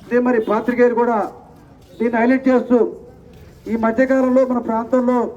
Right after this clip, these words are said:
డయేరియా కేసులు ఎక్కువ ఉన్నాయి కాబట్టి తీసుకోవాల్సిన ప్రికాషన్స్ కూడా పత్రిక ద్వారా తెలియజేస్తే చాలామంది ఫాలో అవుతారు. మీ అందరూ కూడా మీ అమ్మ నాన్నకి చెప్పి ఈ విధంగా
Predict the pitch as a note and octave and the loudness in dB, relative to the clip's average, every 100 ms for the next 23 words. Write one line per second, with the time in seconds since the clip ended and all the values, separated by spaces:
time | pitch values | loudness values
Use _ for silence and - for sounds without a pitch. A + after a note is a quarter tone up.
0 | - - - - - G3+ A3+ C4+ C4 C4 | -16 -20 -20 -20 -6 -2 2 2 2 -2
1 | A#3 A#3 A#3 B3 A#3+ A#3 A3 A3+ A3 - | -2 -2 -2 -2 -2 -2 -2 -2 -4 -6
2 | - - - - - B3+ C4+ B3+ C4 C4+ | -14 -20 -20 -20 -4 0 0 2 2 2
3 | A#3+ A#3 A3 C4+ B3 B3 A3+ A#3+ B3 G#3+ | 0 -2 -2 0 0 -2 0 0 0 -2
4 | - - - - - - - - A3 A3 | -6 -18 -20 -20 -20 -20 -10 -2 0 0
5 | C4 C4+ B3 B3 B3 G#3 - - - A3 | 2 2 2 0 0 -2 -6 -14 -6 -2
6 | B3 A#3+ A#3+ A#3 G#3+ A#3 A#3+ A#3 G#3 - | 0 0 -2 -2 -2 -2 -2 -2 -2 -2
7 | - - - - G#3+ B3 B3+ A#3+ A#3 B3+ | -12 -20 -10 -2 2 4 2 2 2 2
8 | C#4 - - - - G3+ G#3+ A#3 C4+ C4 | 0 -6 -20 -20 -12 -4 -2 2 2 2
9 | C4 A#3 A3 A3+ C#4 C4+ B3+ A#3+ A3+ B3 | 0 -2 -6 -2 0 0 0 0 0 0
10 | G#3+ - - - - - - - - A3 | -2 -4 -12 -20 -20 -20 -20 -14 -4 0
11 | A#3 C4+ C#4+ | 4 2 2